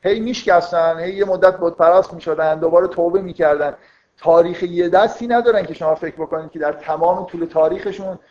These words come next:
اینا مثلاً هیچ وقت حرف گوش نکردن. واقعاً توی تورات صحنه‌های جالبی هست،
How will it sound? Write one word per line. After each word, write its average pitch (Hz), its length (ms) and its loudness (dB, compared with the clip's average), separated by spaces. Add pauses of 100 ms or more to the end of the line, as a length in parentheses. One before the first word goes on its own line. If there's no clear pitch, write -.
(220)
اینا 175 260 0
مثلاً 175 220 -2
هیچ 180 280 -4
وقت 190 140 2
حرف 190 180 2
گوش 190 200 -12
نکردن. 180 440 -2 (360)
واقعاً 190 400 8
توی 240 220 -8
تورات 175 680 4 (800)
صحنه‌های 180 680 0
جالبی 185 460 6
هست، - 340 -8